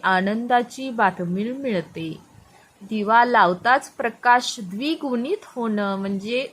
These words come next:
देवाची विशेष कृपा आहे. अगदी लहान झुडपाला सुद्धा फुलं येणं म्हणजे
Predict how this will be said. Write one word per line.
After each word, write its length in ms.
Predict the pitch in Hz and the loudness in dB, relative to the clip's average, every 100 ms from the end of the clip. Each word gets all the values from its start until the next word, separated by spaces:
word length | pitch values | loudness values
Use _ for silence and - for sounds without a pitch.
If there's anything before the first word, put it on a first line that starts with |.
| 202 | -6
देवाची 760 | 202 180 180 208 214 - 269 240 | -2 0 2 0 0 -8 -12 -8
विशेष 480 | 202 - 233 254 - | -10 -8 -10 -10 -12
कृपा 580 | - 202 175 202 240 320 - _ - | -8 -8 -4 0 2 2 -4 _ -6
आहे. 580 | 185 170 156 185 170 - - - - - | -4 -4 -6 -6 -6 -10 -18 -20 -20 -2
अगदी 540 | 233 214 202 277 302 | -2 0 -4 -4 -4
लहान 480 | 269 185 240 285 381 381 | -2 0 4 4 2 0
झुडपाला 680 | 320 262 - 247 240 247 254 | 0 0 2 4 6 6 4
सुद्धा 640 | - 220 247 220 220 185 | 2 -8 -8 0 4 4
फुलं 520 | 190 - 233 233 294 | 2 -4 -4 0 2
येणं 500 | 381 339 240 220 226 | 4 2 0 -2 -4
म्हणजे 460 | 220 233 226 240 | -4 -4 -6 -6